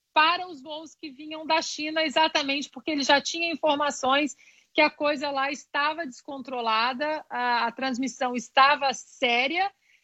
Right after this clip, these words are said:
mas que a China não ia liberar esses números. Isso foi trinta e um de janeiro. No dia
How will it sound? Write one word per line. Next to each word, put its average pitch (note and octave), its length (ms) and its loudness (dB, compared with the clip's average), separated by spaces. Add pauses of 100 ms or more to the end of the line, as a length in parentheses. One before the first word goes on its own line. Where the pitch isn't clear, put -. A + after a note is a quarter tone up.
(200)
mas C#4+ 460 -2
que - 80 -4
a E4+ 80 0
China D4 420 -8
não D4+ 240 -6
ia D4+ 180 -6
liberar D4+ 420 0
esses D4+ 240 -4
números. G#3+ 480 -4
Isso B3 160 2
foi F4 160 8
trinta F#4 280 4
e F#4+ 120 6
um F#4+ 80 -2
de D#4+ 100 2
janeiro. D4+ 540 2 (500)
No F#4 100 -10
dia G4+ 220 0